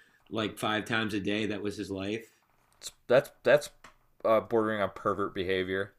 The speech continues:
Speaker 1: Oh, that, that, that's for sure pervert behavior. Um,
Speaker 2: Yeah, blue, blue check, blue check lib shit. Um,
Speaker 1: but yeah,
Speaker 2: yeah.
Speaker 1: so as much as I, I love to believe it's, it's, it's that, it's definitely, it's,
Speaker 2: It's the
Speaker 1: I, I, I mean, I,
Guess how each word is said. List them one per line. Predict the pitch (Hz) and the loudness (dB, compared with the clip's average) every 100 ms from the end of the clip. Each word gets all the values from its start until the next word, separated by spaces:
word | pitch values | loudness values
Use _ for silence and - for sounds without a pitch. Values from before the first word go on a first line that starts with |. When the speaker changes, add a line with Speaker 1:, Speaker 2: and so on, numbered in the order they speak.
| _ _ | _ _
Speaker 1:
Oh, | 107 107 | -6 -4
that, | 107 - | -4 -4
that, | 110 101 | -6 -6
that's | 117 101 - | -6 -6 -8
for | 110 | -8
sure | 92 117 | -4 -4
pervert | - 104 92 92 | -4 -4 -4 -6
behavior. | 95 95 95 90 90 98 _ _ - | -6 -6 -6 -8 -10 -12 _ _ -18
Um, | 101 104 101 95 - _ _ _ _ _ _ _ _ - | -16 -14 -14 -16 -18 _ _ _ _ _ _ _ _ 2
Speaker 2:
Yeah, | 107 | 2
blue, | 101 117 117 | 2 2 0
blue | - 123 131 | 0 -2 -2
check, | 131 147 - 113 113 - | 2 0 0 -6 -12 -6
blue | 135 139 | -2 -2
check | - 143 123 | 2 2 4
lib | 110 110 110 | 2 0 0
shit. | - 104 87 - _ _ _ _ | -2 0 0 -2 _ _ _ _
Um, | 107 104 104 98 95 104 _ | 2 4 4 2 -2 -14 _
Speaker 1:
but | 120 165 | -8 4
yeah, | 170 156 | 6 8
Speaker 2:
yeah. | - | 6
Speaker 1:
so | - | 6
as | 165 151 | 4 4
much | 185 185 | 4 4
as | 165 | 4
I, | 160 | 4
I | 151 | 4
love | 147 131 | 2 0
to | 131 | 0
believe | 135 131 | 2 2
it's, | 117 - 123 | -2 -8 -4
it's, | 117 - - | -4 -4 -6
it's | 110 95 - | -4 -6 -6
that, | 117 107 101 | -2 -2 -2
it's | 98 - - | -4 -8 -6
definitely, | - 107 - 107 95 101 98 98 95 _ _ _ - _ _ _ _ _ - | -4 -4 -4 -6 -4 -4 -2 -2 -4 _ _ _ -20 _ _ _ _ _ -10
it's, | 123 - | -8 -6
Speaker 2:
It's | 156 | -6
the | 170 | 2
Speaker 1:
I, | 156 156 180 | 2 4 2
I, | - - | 4 6
I | 202 | 8
mean, | 202 | 8
I, | 185 | 4